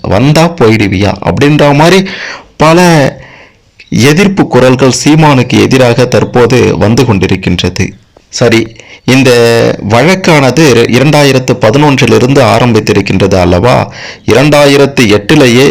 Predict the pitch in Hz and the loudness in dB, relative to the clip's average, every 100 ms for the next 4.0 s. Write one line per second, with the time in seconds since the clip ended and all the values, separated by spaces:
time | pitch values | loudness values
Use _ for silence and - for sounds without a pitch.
0 | - 110 139 135 120 - 110 113 117 127 | 0 0 2 2 0 0 0 2 2 0
1 | 131 98 - 95 120 131 123 120 95 90 | 0 -2 -2 0 0 0 0 0 0 0
2 | 117 117 98 92 87 123 117 107 - - | 0 0 0 -2 -4 -2 -2 -2 -6 -4
3 | 90 113 113 82 87 90 87 - 95 - | -2 -2 -4 -6 -6 -6 -6 -4 -6 -8